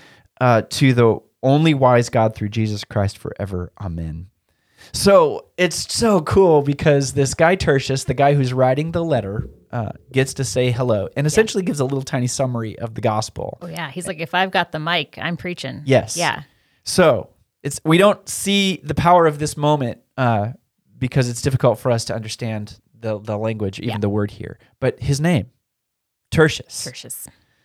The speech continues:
Speaker 1: We're like, "Oh, maybe that's just, like, a normal name back then."
Speaker 2: Sure.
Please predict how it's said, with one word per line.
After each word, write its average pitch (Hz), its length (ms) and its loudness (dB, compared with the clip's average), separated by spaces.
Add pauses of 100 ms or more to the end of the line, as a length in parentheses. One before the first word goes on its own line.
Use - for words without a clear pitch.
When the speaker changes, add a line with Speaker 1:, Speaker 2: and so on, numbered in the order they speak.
(480)
Speaker 1:
We're 156 140 4
like, 139 240 4
"Oh, 156 180 8
maybe 147 220 4
that's 156 220 6
just, 165 180 0
like, 147 140 4
a 135 80 4
normal 143 580 2
name 135 460 -2
back 107 260 -2
then." 101 320 -4
Speaker 2:
Sure. 120 160 0